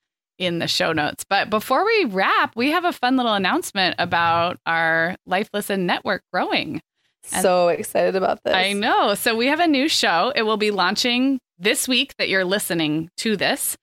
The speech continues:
Speaker 1: Um, and it's called Selfie. So tell everybody who is hosting Selfie.
Speaker 2: Well, it's our friends Sarah James and Kristen Howerton. You may know Kristen from Rage Against the Minivan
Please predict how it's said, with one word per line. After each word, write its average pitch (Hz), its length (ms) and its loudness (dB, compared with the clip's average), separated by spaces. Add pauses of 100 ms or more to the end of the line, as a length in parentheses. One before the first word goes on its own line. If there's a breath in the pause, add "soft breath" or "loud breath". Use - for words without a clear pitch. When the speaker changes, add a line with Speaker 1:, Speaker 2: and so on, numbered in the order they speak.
(380 loud breath)
Speaker 1:
Um, 190 240 0
and 196 120 0
it's 202 80 -6
called 233 220 0
Selfie. - 640 -2
So 220 140 -2
tell 262 200 0
everybody 269 500 -2 (120)
who 247 100 -2
is 226 140 -2
hosting 226 420 -4
Selfie. - 500 -6
Speaker 2:
Well, 165 460 2
it's - 240 0
our 175 180 4
friends 165 500 0
Sarah 160 400 2
James 170 720 2
and 170 220 0
Kristen - 380 -4
Howerton. 160 640 0 (160)
You 185 80 -2
may 170 140 2
know 160 320 2
Kristen 175 640 0
from 160 640 0
Rage 160 340 0
Against 165 280 -2
the 175 60 -2
Minivan 156 640 0